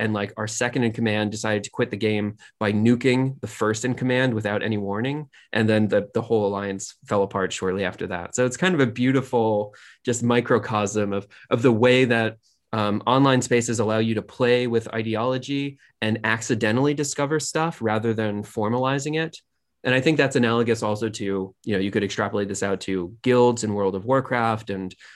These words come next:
different ways of, uh, how do gamers solve the question of distributing scarce resources. All of those are political things, but we're not explicitly, uh, uh, political when you, when you start up the game.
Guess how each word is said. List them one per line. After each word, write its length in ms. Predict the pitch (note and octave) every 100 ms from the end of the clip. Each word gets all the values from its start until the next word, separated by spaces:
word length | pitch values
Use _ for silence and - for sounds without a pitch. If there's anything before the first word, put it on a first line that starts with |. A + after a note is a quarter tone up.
| -
different 240 | C3+ A#2+ A#2
ways 320 | A2+ A2 G#2
of, 220 | G#2 F#2+
uh, 160 | F#2+ F#2+
how 160 | B2
do 100 | B2+
gamers 640 | G#2 A#2 A2+ A2+ A2 A2 - _ -
solve 260 | - A2
the 80 | A2
question 320 | G#2+ G#2+ A2
of 100 | A2
distributing 480 | G2 A2 A#2 A2 G#2
scarce 380 | G2+ - G#2+ G#2
resources. 600 | G#2+ G#2+ A2+ A2 A2+ A#2 - _
All 140 | - D#3+
of 80 |
those 160 | D#3+ D3
are 60 | C3+
political 420 | C3 B2+ B2+ A2+
things, 420 | - B2 B2 A#2
but 140 | A2+
we're 100 | F#2
not 320 | G#2+ A2 G#2+ -
explicitly, 800 | A2+ - G#2+ G#2+ G2+ G2 F#2+ - _ _
uh, 280 | F#2+ F2 F2+ A2
uh, 220 | F#2 E2+ E2+ -
political 540 | - A2+ F#2+ F#2 F2+ -
when 180 | G2 G2
you, 320 | F#2 F2+ F2+
when 120 | G2+
you 60 | F#2
start 220 | - F#2+
up 100 | F2+
the 80 | F2+
game. 280 | F2 C#2+